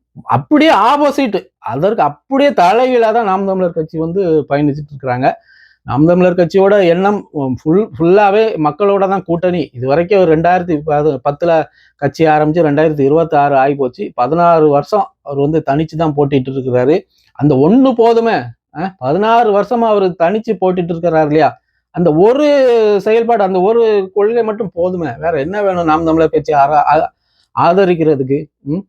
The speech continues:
அப்போ இப்படிதான் போயிட்டு இருக்குது. அப்போ தங்கை அவர்கள் வந்து, அவர்களுக்கு வாழ்த்துக்கள். தயவு செய்து, ஆம், இந்த மாதிரி ம-, எதிர்மறையான கருத்துக்கள் போடுறவங்க வந்து தயவு செய்து கொஞ்சம் சிந்திங்க, இந்த மாதிரி பேசாதீங்க, ஒருத்தரை வந்து புண்படுத்தாதீங்க தயவு செய்து.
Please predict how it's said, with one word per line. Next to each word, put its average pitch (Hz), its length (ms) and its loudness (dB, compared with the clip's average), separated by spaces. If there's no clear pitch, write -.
அப்போ - 240 -2
இப்படிதான் 202 440 2
போயிட்டு 220 300 0
இருக்குது. 175 320 -2
அப்போ 156 200 -6
தங்கை 180 340 2
அவர்கள் 175 400 2
வந்து, 175 280 -2
அவர்களுக்கு 165 500 0
வாழ்த்துக்கள். 160 640 0
தயவு 185 280 2
செய்து, 190 380 2
ஆம், 143 420 -4
இந்த 170 180 -4
மாதிரி 175 200 0
ம-, 151 360 2
எதிர்மறையான 190 580 2
கருத்துக்கள் 170 500 -2
போடுறவங்க 165 520 0
வந்து 165 200 -2
தயவு 156 240 0
செய்து 160 220 -6
கொஞ்சம் 156 280 -2
சிந்திங்க, 165 440 0
இந்த 143 140 -2
மாதிரி 156 160 0
பேசாதீங்க, 147 600 2
ஒருத்தரை 165 380 0
வந்து 165 240 2
புண்படுத்தாதீங்க 151 800 0
தயவு 123 280 0
செய்து. 127 280 0